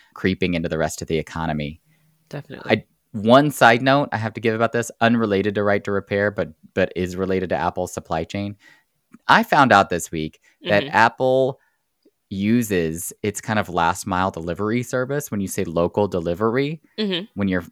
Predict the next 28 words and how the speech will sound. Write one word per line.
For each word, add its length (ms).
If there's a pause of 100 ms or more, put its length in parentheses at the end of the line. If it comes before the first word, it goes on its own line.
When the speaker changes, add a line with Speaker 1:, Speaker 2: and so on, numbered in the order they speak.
(240)
Speaker 1:
getting, 260
like, 160
a 40
new 160
iPhone, 540 (840)
they 100
use 300 (240)
Uber 540
Eats 560 (580)
as 240
their 160
delivery 720
company. 500 (840)
Speaker 2:
Huh. 320 (1300)
Speaker 1:
Uber 160
Speaker 2:
Interesting. 440
Speaker 1:
Eats. 600 (560)
Do 100
you 80
know 180
why 560
Uber 260
Eats 280
has 140
been 180
in 80
the 60
news 460